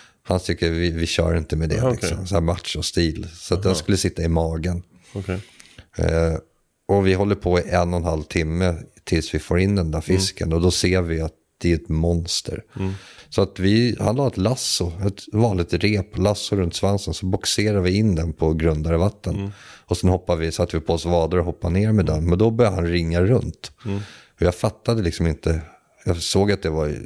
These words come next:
Speaker 1: otroligt stor fisk, men jag
Speaker 2: Mm.
Speaker 1: fattade inte hur stor den var.
Speaker 2: Nej.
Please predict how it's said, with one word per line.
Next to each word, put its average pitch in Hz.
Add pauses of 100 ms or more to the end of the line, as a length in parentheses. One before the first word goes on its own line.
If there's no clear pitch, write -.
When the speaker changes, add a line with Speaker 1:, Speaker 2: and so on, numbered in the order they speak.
(120)
Speaker 1:
otroligt 95
stor 92
fisk, - (100)
men 85
jag 87
Speaker 2:
Mm. -
Speaker 1:
fattade 95
inte 82 (500)
hur 131
stor 78
den 85
var. 80
Speaker 2:
Nej. 98